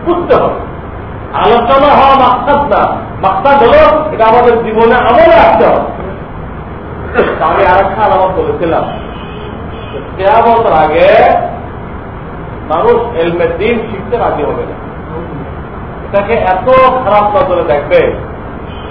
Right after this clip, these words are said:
বেকার মনে করবে, শিখতে রাজি হবে না।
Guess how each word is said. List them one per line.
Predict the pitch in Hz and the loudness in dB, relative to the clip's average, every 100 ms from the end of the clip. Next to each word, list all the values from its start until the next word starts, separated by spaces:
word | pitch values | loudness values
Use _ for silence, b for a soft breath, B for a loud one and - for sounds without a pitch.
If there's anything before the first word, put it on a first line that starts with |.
| - - - - 202 165 - - - - | -12 -12 -14 -12 -14 -12 -12 -12 -12 -6
বেকার | 190 196 214 277 277 | -2 0 2 4 6
মনে | 233 208 | 4 2
করবে, | 170 143 - - - - - - - - | 0 -2 -4 -10 -12 -12 -12 -12 -12 -12
শিখতে | - - 202 | -10 -6 -2
রাজি | 156 135 | -2 -2
হবে | 120 110 | -6 -8
না। | - | -10